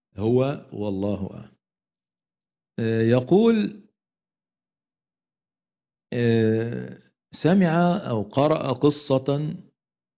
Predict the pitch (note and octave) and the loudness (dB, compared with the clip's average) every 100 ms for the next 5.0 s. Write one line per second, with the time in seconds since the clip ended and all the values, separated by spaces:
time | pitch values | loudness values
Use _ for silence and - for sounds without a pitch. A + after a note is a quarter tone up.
0 | _ _ _ _ _ _ G2 G2+ C3 D3 | _ _ _ _ _ _ -8 0 4 6
1 | D3 D3 C#3+ D3+ D#3 F#3+ F#3 - _ _ | 4 4 0 0 -4 -10 -14 -20 _ _
2 | _ _ _ _ _ - F#2+ A#2+ C#3 D3+ | _ _ _ _ _ -10 -2 0 0 -4
3 | - _ _ _ - G#2 G#2 G#2+ G#2+ G#2+ | -12 _ _ _ -6 -2 -2 -2 -2 0
4 | A2+ C3+ A#2 A2 G#2 G2+ G2+ E2 - | 2 2 2 -2 -4 -4 -4 -8 -14